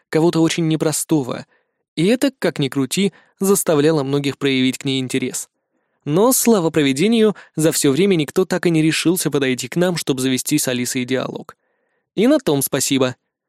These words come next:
За вратами нас встретил знакомый пейзаж лесостепи с жарким пылающим солнцем, которое палило, даже несмотря на то, что поднялось ещё совсем невысоко.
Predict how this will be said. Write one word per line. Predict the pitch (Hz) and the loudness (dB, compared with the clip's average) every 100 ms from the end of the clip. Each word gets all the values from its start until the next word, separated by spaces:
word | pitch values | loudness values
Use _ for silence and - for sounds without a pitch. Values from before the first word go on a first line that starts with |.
| _ _ _ _ _ - | _ _ _ _ _ 0
За | 151 | 2
вратами | 143 151 247 269 | 2 2 2 4
нас | 240 214 | 4 2
встретил | - 208 220 220 | 0 0 4 4
знакомый | 180 160 151 190 185 160 | 4 0 2 2 2 2
пейзаж | 156 131 151 - | 0 0 0 0
лесостепи | 147 165 156 - 233 226 | -2 -2 -2 0 0 2
с | 175 | 0
жарким | 135 190 208 190 | 0 0 0 0
пылающим | 165 151 147 135 - 151 | 0 0 2 0 0 -2
солнцем, | - 180 135 123 135 - - _ - | 0 0 -2 -4 -8 -10 -18 _ -4
которое | 208 285 277 214 | 0 4 4 4
палило, | 165 156 147 220 269 240 | 2 0 2 4 4 4
даже | 180 180 175 | 2 2 2
несмотря | 165 156 156 147 151 | 2 0 0 0 -2
на | 139 | 0
то, | 135 | 0
что | 196 147 | 0 0
поднялось | 131 135 139 139 170 - | -2 -2 -2 0 -2 -2
ещё | 131 - - | -4 -2 -2
совсем | 127 - 147 139 | -2 -4 -4 -4
невысоко. | 131 127 131 - - | -4 -6 -8 -10 -14